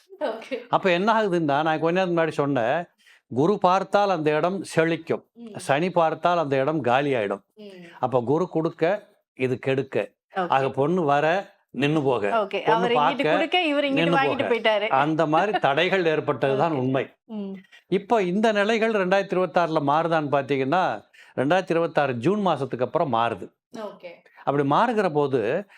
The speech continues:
Speaker 2: குரு கடகத்திலிருந்து உச்சம் பெற்ற குரு, குடும்பாதிபதியாக இருக்கக்கூடிய குரு பகவான் உச்சம் பெற்று,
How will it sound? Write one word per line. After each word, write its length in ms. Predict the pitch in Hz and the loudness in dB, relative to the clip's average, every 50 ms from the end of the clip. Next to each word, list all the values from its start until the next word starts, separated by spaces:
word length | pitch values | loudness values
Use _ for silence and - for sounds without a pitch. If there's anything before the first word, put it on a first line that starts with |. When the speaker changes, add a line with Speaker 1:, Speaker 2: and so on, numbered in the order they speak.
| - - _ | -20 -16 _
Speaker 2:
குரு 260 | 131 139 180 214 208 - | -2 0 0 0 2 2
கடகத்திலிருந்து 680 | 156 156 180 196 208 202 190 202 180 175 170 175 175 190 | 2 2 2 0 0 0 0 0 0 0 0 0 0 0
உச்சம் 400 | 190 156 143 143 - - 208 202 | 0 0 -2 -4 -2 -2 0 0
பெற்ற 240 | 185 175 175 - 147 | 0 0 0 -2 0
குரு, 300 | 131 143 139 123 110 - _ _ _ - | 0 0 0 -2 -4 -8 _ _ _ -4
குடும்பாதிபதியாக 800 | - 156 180 185 190 190 190 180 175 170 165 170 165 160 151 151 | -2 0 2 2 2 2 2 0 0 0 0 2 2 2 2 0
இருக்கக்கூடிய 460 | 151 143 151 151 - - 147 139 139 123 | -2 -2 -2 -4 -2 0 0 0 0 0
குரு 160 | 123 147 160 | 0 0 0
பகவான் 360 | 165 165 147 156 151 147 131 | 0 0 0 0 0 0 0
உச்சம் 340 | 127 123 120 - - 190 175 | -2 -4 -2 0 0 0 2
பெற்று, 560 | 151 139 - - 107 101 110 139 160 165 160 | 0 -2 -4 -4 -4 -2 0 0 -2 -2 -4